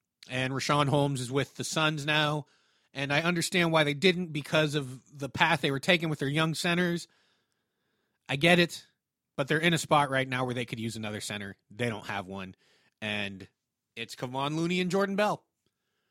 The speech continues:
If Jordan Bell had taken the steps we expected him to, it wouldn't be as big of a deal, but he hasn't.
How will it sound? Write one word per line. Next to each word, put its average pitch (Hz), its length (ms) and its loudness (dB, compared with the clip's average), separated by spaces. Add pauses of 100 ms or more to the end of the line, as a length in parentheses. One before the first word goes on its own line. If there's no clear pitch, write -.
(460)
If 135 140 -6
Jordan 196 280 2
Bell 190 160 4
had 175 100 -2
taken 190 240 0
the 175 80 2
steps 185 320 2
we 185 60 4
expected 214 420 2
him 208 120 0
to, 220 140 4
it 196 100 6
wouldn't 170 220 0
be 170 160 0
as 151 220 6
big 147 160 -2
of 143 80 -4
a - 20 -2
deal, 175 300 6
but 151 100 0
he 123 80 -4
hasn't. 170 480 2